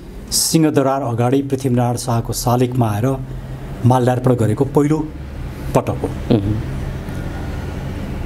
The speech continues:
Speaker 1: राजा यसरी पृथ्वीनारायण शाहलाई माल्यार्पण गर्न आउनु पछाडिको एउटा ठुलो सन्देश छ। त्यो सन्देश के हो भने आज मुलुकको राष्ट्रियता कमजोर बनिराखेको छ।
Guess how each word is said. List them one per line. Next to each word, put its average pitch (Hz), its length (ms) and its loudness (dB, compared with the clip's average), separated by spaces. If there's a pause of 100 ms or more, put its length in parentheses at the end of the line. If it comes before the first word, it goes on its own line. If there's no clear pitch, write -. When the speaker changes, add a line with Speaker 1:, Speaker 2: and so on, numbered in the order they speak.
(720)
Speaker 1:
राजा 196 260 4
यसरी 190 760 4 (1160)
पृथ्वीनारायण 196 420 4
शाहलाई 156 380 2
माल्यार्पण 143 440 2
गर्न 127 200 0
आउनु 135 260 2
पछाडिको 123 540 0
एउटा 156 140 0
ठुलो 220 300 2
सन्देश 127 680 0
छ। - 120 -6
त्यो - 380 0
सन्देश 226 400 2
के 170 100 4
हो 147 60 4
भने 139 340 4 (680)
आज 202 160 4
मुलुकको 240 360 4
राष्ट्रियता 170 800 2 (400)
कमजोर 160 280 4
बनिराखेको 123 560 2
छ। - 140 -4